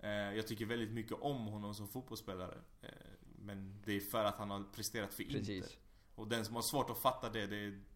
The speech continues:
Speaker 1: hemskt ledsen.
Speaker 2: Jo. Jag kan ju säga att, eh, min, eh, min permanenta hedersplats i Gagliardini-båten... Ja.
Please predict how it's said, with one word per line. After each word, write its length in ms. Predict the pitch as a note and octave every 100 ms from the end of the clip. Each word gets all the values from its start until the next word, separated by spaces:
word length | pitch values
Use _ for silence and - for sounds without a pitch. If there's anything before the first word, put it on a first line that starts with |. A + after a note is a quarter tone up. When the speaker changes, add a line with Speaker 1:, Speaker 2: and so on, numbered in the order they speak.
| - - - - -
Speaker 1:
hemskt 340 | B2+ A2 -
ledsen. 180 | A#2 D3
Speaker 2:
Jo. 60 | - - - - - - - - - - B2
Jag 160 | B2+ B2
kan 100 | C#3+
ju 80 | B2
säga 320 | C#3 B2 A#2+
att, 140 | A#2
eh, 360 | C3 B2+ B2 B2
min, 580 | C3+ C#3 C3 D3 C#3+ C3+
eh, 480 | B2+ B2 A#2 A2+ A#2 A2 - - - -
min 560 | - - B2 C3 C3+ C3+
permanenta 540 | C3+ B2 B2 A#2 A2+
hedersplats 720 | A2 B2 A2 A2 - A2 -
i 40 | A#2+
Gagliardini-båten... 1160 | A#2 A#2 A#2 A2+ A#2 A2 G#2+ D3+ E3 C3+ B2 A#2+ - - - - - - - - - - - - - - - -
Ja. 340 | - G#2 G#2